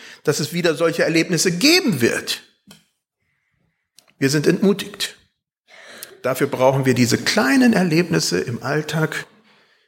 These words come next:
diese Erlebnisse der Hoffnung, die wir uns einbauen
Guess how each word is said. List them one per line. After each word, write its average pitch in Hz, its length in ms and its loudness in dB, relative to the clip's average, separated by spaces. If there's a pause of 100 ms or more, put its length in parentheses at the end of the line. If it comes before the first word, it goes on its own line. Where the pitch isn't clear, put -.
(720)
diese - 380 -6 (180)
Erlebnisse 190 540 0
der 165 260 -2
Hoffnung, 117 420 -4
die 120 240 -4
wir 131 120 4
uns - 160 0
einbauen 143 640 2